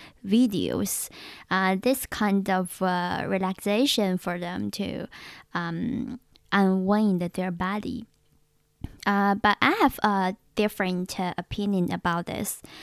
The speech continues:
Uh, yeah, uh, people will feel exhausted after, uh,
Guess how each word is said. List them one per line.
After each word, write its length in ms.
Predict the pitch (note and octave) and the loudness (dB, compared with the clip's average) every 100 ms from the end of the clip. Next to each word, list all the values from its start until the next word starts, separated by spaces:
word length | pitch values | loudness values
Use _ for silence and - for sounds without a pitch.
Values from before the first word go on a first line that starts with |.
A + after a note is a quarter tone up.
| - - - - | -18 -18 -12 0
Uh, 480 | A3+ G#3+ G3 G3 - - _ _ | 2 2 0 -2 -4 -10 _ _
yeah, 420 | - D4 F4+ F#3+ - - - _ | 0 2 2 0 -4 -8 -20 _
uh, 280 | - - G#3+ - | -2 0 0 2
people 340 | - B3 A3 | 2 2 2
will 320 | G3 G3 F#3+ | 2 2 2
feel 400 | F#3+ - G3+ F#3 F3+ | -2 -2 0 0 -2
exhausted 840 | F#3+ - G#3+ A3+ - - F#3 F3 | -4 -2 0 0 -2 -4 -4 -2
after, 580 | - G3 - F#3+ - C#3+ - - _ | -4 -4 -4 -2 -2 -4 -10 -20 _
uh, 220 | F3+ D3+ | -2 -2